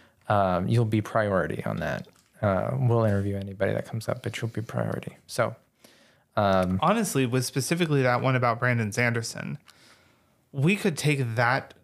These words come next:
Speaker 2: question just by itself.
Speaker 1: Yeah.
Speaker 2: And we could possibly start approaching people at the con rather than just people that approach our booth.
Speaker 1: Potentially.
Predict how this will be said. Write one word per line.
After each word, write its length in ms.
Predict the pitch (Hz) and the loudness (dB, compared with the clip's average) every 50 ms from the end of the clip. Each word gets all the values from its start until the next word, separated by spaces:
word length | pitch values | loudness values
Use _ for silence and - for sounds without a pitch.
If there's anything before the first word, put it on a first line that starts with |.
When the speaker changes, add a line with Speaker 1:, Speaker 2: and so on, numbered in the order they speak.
| _ - _ - | _ -20 _ -10
Speaker 2:
question 800 | - - 147 135 123 - - - 160 151 151 156 156 156 165 - - | -2 -2 -2 0 -2 -4 -2 0 2 2 4 4 2 0 -2 -4 -2
just 260 | - 139 123 120 - | 0 0 0 0 0
by 160 | - 127 120 117 | 0 0 0 0
itself. 840 | - - - - - - 117 117 143 190 214 - - - - - - | -2 -4 -4 -2 0 2 2 2 2 0 -2 -4 -10 -12 -12 -8 -2
Speaker 1:
Yeah. 240 | 120 113 101 90 87 - _ _ _ - _ - - - _ - | 0 0 0 0 -4 -8 _ _ _ -20 _ -20 -20 -14 _ -2
Speaker 2:
And 100 | 147 143 | 0 0
we 80 | 151 | 2
could 200 | 147 151 139 - | 2 0 -2 -4
possibly 640 | - - - 165 170 190 196 196 185 165 151 156 139 131 | -6 -4 0 0 0 0 0 -2 -2 0 2 2 2 0
start 260 | - - 151 139 131 | 2 2 0 0 0
approaching 500 | 131 131 - 147 139 135 - - 131 123 | -2 -2 0 0 0 0 -2 -6 -10 -10
people 380 | - - 135 123 - 131 113 | -6 -4 -4 -2 0 0 2
at 200 | - 113 120 120 - | 2 2 0 0 -4
the 60 | 127 | -10
con 420 | - - 135 131 123 120 113 107 | -10 -4 -2 0 0 0 0 0
rather 280 | 107 107 110 113 113 113 | 0 0 0 0 0 -2
than 180 | 107 113 110 107 | -2 -2 -2 0
just 200 | 117 110 - - | 0 -2 -2 -2
people 240 | - 127 113 - 117 | -4 -4 0 0 0
that 120 | 107 110 104 | 0 0 -2
approach 320 | 104 - 113 110 104 - | 0 -2 -2 -2 0 0
our 120 | 107 104 | -2 -2
booth. 540 | 104 107 110 101 - - - - - - - _ | -2 -2 -4 -4 -4 -8 -16 -18 -18 -20 -20 _
Speaker 1:
Potentially. 840 | - - 135 - 170 175 165 - - 151 147 151 135 113 104 104 107 | -4 -2 0 2 2 2 2 2 0 0 2 2 2 2 0 -2 -4